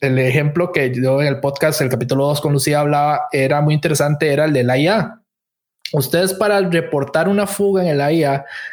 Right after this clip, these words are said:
le, les preguntan, "Ok, mándenos un mensaje en WhatsApp". No lo pueden hacer en el sitio, ya no pueden hacerlo en el sitio. Tienen que mandar un mensaje de WhatsApp. Tienen que averiguar cuál es el nis más cercano que tengan ustedes. El nis, para la gente que no sabe, es el número de medidor.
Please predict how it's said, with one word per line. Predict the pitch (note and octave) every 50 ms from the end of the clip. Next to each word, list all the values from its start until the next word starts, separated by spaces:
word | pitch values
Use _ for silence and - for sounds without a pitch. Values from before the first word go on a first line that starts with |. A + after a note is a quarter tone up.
| - - _ _ _ _ _ _ _ _ _ _ _ -
le, | D3 D#3 C#3+ D3 - -
les | D3 D3 C3+ -
preguntan, | - C#3 C3 C3+ D3 C#3 A#2+ - G2 F#2+ -
"Ok, | B2+ B2 - F3+ D#3 B2 - - - - - _ _ _ _ _ _ -
mándenos | D3 D#3 E3 F3+ G3+ G#3 G3+ F#3 F#3+
un | F3+
mensaje | F3+ F3+ E3 E3+ E3 F3
en | F3 D#3
WhatsApp". | B2 A#2 - C#3 A#2+ A2 - - - - _ _ _ _ _ _ -
No | - C#3+ E3+
lo | G3 G3+ G3
pueden | G3 F#3 F#3+ F#3
hacer | D3+ F3 E3+
en | F3
el | E3 C3
sitio, | C3+ B2+ A#2 - - C3 B2+ - _ _
ya | - C3 C#3
no | D#3 E3 D#3
pueden | - D#3 D#3+ D#3
hacerlo | C3 C3 C3 C#3 C3+
en |
el | A#2+ B2
sitio. | A2+ A2+ - - -
Tienen | - C3 D#3 D3+
que | F#3+ F#3+
mandar | E3+ D3 C3 B2+ B2 C#3 D#3
un | F3 F3+
mensaje | D3+ - D3 D3
de | D3+ C3+
WhatsApp. | B2 - A#2 G2 - - - _ _ _ _ _ _
Tienen | - C#3 D#3 F#3+ F#3+
que | F#3+ A3
averiguar | A3 G#3 F#3 D#3+ C#3 C3+ D3 D#3 E3+ E3
cuál | - F#3+ F3+ G3
es | F#3+ G3
el | F#3 E3 D#3 D3+ D#3
nis | E3+ F#3 G#3+ A3+ A#3 A3+ - - -
más | F3 C#3+ C#3+ C#3+
cercano | E3+ E3 D#3+ - E3+ F3+ G3 F#3+
que | - C3
tengan | C3 - C#3+ C#3+ D3 D3+
ustedes. | C#3 B2 - D#3+ D#3 C#3 A#2 A2 - - -
El | B2+ B2+
nis, | C#3 C#3 -
para | - F#3 E3+ D#3
la | C#3+
gente | D3+ D3 D#3 D#3+
que | - D#3+
no | D3+
sabe, | C#3+ E3 D#3+ D#3+
es | D#3+ D#3
el | D3 C#3+
número | C#3+ D3 D3+ D#3 D#3
de | D3
medidor. | C3 A#2+ A#2+ B2 A#2 A2+ -